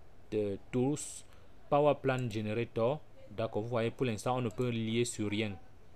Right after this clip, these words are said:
Mais nous allons le lier sur le G N D. Là, je clique une fois. Là, je vais mettre sur Bottom Copper. Je dis OK.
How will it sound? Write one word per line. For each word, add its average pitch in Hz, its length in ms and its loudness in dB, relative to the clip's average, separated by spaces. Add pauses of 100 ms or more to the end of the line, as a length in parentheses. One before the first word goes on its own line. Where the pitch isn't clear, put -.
(280)
Mais 101 280 -2 (360)
nous 110 160 0
allons 120 180 4
le 113 120 4
lier 113 260 2
sur 117 160 -2
le 110 100 2
G 101 180 0
N 104 160 -2
D. 95 160 -4 (100)
Là, 104 140 0
je 107 100 -4
clique 107 300 -6
une 120 100 -4
fois. 123 320 0 (460)
Là, 107 120 0
je 107 60 0
vais 113 80 2
mettre 113 220 -2
sur 101 120 -2
Bottom 113 320 0
Copper. 113 400 0 (400)
Je 98 80 -6
dis 104 180 -4
OK. 135 220 2